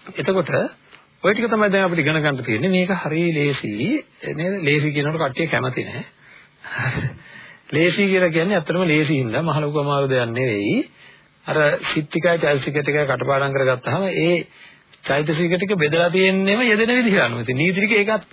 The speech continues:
ඇතුළෙම තියෙනවා. <clears throat> බලන්න මේ කතා කරන තේරෙයි. සම්ප්‍රයෝග ණය ක්‍රම දාසයක් තියෙනවා.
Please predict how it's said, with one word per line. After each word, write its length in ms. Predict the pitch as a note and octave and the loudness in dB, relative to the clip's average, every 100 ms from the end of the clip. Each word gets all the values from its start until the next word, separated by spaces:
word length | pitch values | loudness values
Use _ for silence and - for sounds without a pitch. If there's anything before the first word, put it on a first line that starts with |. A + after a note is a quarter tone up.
| - | -4
ඇතුළෙම 380 | C4+ B3 C4+ G4+ - _ _ - | -2 0 0 -2 -8 _ _ -8
තියෙනවා. 340 | - A#3+ D3+ - _ - F3 | 0 0 0 -8 _ -4 -2
<clears throat> 280 | C#4 F#3 C#3+ | -2 -2 0
බලන්න 260 | C3+ D#3 | 0 0
මේ 160 | F3 D3+ | -2 -4
කතා 240 | C3+ C3 | -4 -4
කරන 220 | C3 C3 | -4 -8
තේරෙයි. 340 | A#2 G#2+ A#2 - - - - - - - - - | -8 -4 -4 -6 -12 -20 -20 -20 -20 -20 -20 -10
සම්ප්‍රයෝග 640 | - D#3+ G3 A3+ A3+ A3+ | 0 0 2 4 4 4
ණය 460 | G#3 D#3 C3+ A#2+ C#4 - - _ _ - - | 2 0 0 0 -2 -6 -20 _ _ -20 -12
ක්‍රම 300 | - D#3+ F3 D#4 - - _ _ - | -4 -2 -2 -6 -14 -20 _ _ -6
දාසයක් 580 | C#3 D3 C#3+ - C#3 - | -2 0 -2 -4 -6 -8
තියෙනවා. 380 | - - - | -14 -14 -14